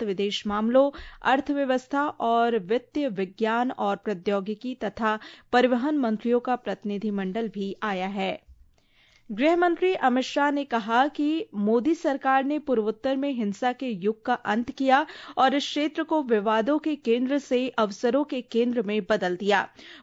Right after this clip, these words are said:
पूर्वोत्तर परिषद के तिहत्तरवें पूर्ण सत्र में भाग लेने के बाद एक सोशल मीडिया पोस्ट में गृह मंत्री ने कहा कि पूर्वोत्तर परिषद इस क्षेत्र के विकास के लिए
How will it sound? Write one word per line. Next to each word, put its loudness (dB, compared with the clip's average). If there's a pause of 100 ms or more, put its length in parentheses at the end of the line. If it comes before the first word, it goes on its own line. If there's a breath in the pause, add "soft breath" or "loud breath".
पूर्वोत्तर 2
परिषद 0
के 0
तिहत्तरवें 0
पूर्ण 0
सत्र -2
में 0
भाग 0
लेने 0
के -2
बाद 2
एक 0
सोशल -4
मीडिया 0
पोस्ट -2
में 0 (320 loud breath)
गृह 4
मंत्री 2
ने 2
कहा 2
कि -4
पूर्वोत्तर 2
परिषद -2
इस -4
क्षेत्र -2
के -4
विकास 0
के -4
लिए 0